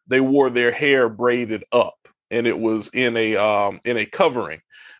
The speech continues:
But then once they took that covering off, their hair was going, you know, all different places you can imagine. Uh, so that, that's the idea behind that scripture. You have to have a direction. You have to have a vision that you're going in,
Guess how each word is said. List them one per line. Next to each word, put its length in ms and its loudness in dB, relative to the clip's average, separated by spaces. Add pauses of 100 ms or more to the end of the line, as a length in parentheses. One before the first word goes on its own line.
But 140 -4
then 240 2
once 200 2
they 100 2
took 240 -4
that 200 0
covering 380 0
off, 340 0
their 160 -6
hair 240 2
was 240 0
going, 580 -2 (100)
you 100 -4
know, 260 0
all 360 4
different 360 -2
places 440 0
you 80 -6
can 140 -8
imagine. 520 -2 (560)
Uh, 400 4
so 280 2
that, 360 0
that's 180 2
the 120 -2
idea 380 2
behind 540 -2
that 180 -2
scripture. 500 -6 (420)
You 200 0
have 300 0
to 100 2
have 380 2
a 280 -2
direction. 880 -2
You 120 -4
have 180 -2
to 80 -2
have 180 2
a 80 -4
vision 460 -2
that 200 -6
you're 100 -8
going 460 2
in, 360 -4